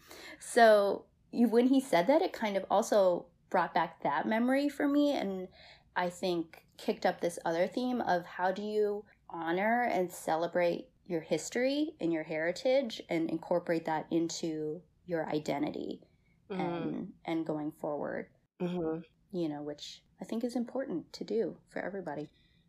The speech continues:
Speaker 2: Yeah. Uh, no, that's a really great point. For Melanie, I think she just wanted wings. Like, she
Speaker 1: Mm-hmm.
Speaker 2: didn't put the two and two together.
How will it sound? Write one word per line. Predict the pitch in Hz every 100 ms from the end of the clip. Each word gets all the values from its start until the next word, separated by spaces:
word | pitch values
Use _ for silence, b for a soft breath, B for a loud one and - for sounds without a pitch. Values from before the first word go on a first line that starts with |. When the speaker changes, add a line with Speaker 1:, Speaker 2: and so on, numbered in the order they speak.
| _ -
Speaker 2:
Yeah. | 214 247 254 185 165 165 - _ -
Uh, | 190 185 175
no, | 196
that's | 220 220 226
a |
really | 220 208
great | 196 185 -
point. | 208 190 170 - - _ -
For | - 202
Melanie, | 196 214 285 226 160 147
I | 165 180
think | 214 214
she | 208 - 170
just | - 165 156 - - - - _
wanted | 165 160 165 156
wings. | 147 151 127 127 131 - _ -
Like, | 208 160 208
she | 190 185
Speaker 1:
Mm-hmm. | 196
Speaker 2:
didn't | 180 175 165 - _ _ _
put | - 196 -
the | 175
two | - 185
and | 170 170
two | 175
together. | 156 160 165 160 160 151 147